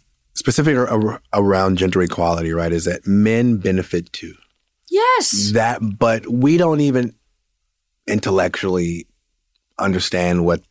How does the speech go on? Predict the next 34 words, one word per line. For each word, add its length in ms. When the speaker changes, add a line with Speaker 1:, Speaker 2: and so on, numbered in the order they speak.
Speaker 1:
what 160
that 160
means. 480
You 120
know, 240
all 200
that 160
we 140
hear, 320
and 100
I 20
think 180
this 160
is, 80
this 180
is 80
what 200
you're 80
saying, 240
is, 120
like, 200
we 100
look 220
at 80
it 140
as 180
a 80
zero-sum 580
game, 300
that 140
if 180
women 400
start 360
to 220